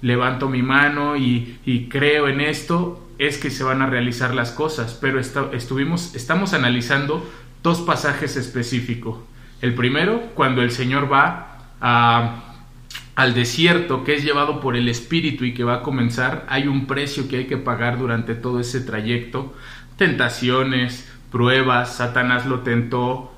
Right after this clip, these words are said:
le ofreció, le dijo que lo adorara,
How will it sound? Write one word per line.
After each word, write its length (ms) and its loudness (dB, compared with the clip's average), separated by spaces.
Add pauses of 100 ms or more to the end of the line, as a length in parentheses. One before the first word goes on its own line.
(100)
le 220 4
ofreció, 840 2
le 220 0
dijo 320 -2
que 100 -2
lo 140 2
adorara, 640 2